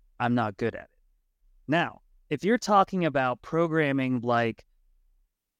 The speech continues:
like for an analyst, I would love to either teach or go to a course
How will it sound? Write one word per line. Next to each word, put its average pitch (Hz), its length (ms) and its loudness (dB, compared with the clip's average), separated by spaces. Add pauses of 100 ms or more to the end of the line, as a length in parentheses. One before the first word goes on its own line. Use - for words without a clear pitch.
(1040)
like 139 280 2 (440)
for 156 120 0
an 143 60 0
analyst, 202 540 -4 (120)
I 185 160 2
would 208 200 2
love 131 520 0 (280)
to 165 140 -4
either 139 320 0
teach - 560 -6 (140)
or 127 560 -2 (1040)
go 156 280 2
to 190 460 -2
a 147 180 -2
course - 640 -4